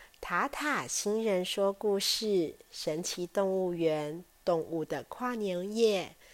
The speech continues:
的故事说完了，希望小朋友们都喜欢。小朋友，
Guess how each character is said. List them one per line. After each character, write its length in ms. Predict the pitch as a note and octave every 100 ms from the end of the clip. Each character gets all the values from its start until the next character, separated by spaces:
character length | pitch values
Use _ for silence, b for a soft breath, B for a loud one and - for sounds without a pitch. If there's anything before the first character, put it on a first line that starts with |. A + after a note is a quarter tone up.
| B
的 120 | - D3+
故 220 | - D#3
事 320 | - E3 C#3+
说 300 | - G3+ A3
完 320 | B3+ F3 D#3
了， 380 | D#3+ D3+ B2+ - - B B B B
希 240 | - F3
望 280 | F3 D#3+ C#3+
小 220 | - - -
朋 180 | D#3+
友 140 | E3+ E3+
们 200 | C#3+ - -
都 220 | B3 F4
喜 320 | F#4+ - -
欢。 560 | - E3+ D3+ D3 D#3+ F#3 _ _ _ B B B B B B B _ -
小 180 | - F3
朋 200 | F3+ F#3+
友， 340 | G3+ F3+ C#3+